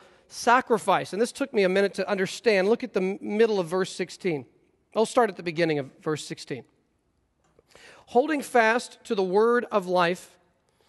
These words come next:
so that in the day of Christ I may be proud that I did not run in vain or labor in vain."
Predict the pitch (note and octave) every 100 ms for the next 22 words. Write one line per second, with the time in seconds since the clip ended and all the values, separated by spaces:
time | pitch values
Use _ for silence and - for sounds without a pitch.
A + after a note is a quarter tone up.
0 | _ - G#3+ G#3+ G#3+ A3 F3+ G3+ A3+ A#3+
1 | - G#3 F3+ F#3 - _ _ _ _ _
2 | _ G3 G#3 G#3 - A3+ A3 A#3+ G3+ G3
3 | F#3 G3 F#3+ E3+ F#3 A3 A#3 G3+ F#3 F3
4 | F#3 F3+ _ _ _ _ _ G3 G3+ F#3+
5 | F#3 G3+ G3 G3 F3+ F3+ F3 F3 D#3+ B2+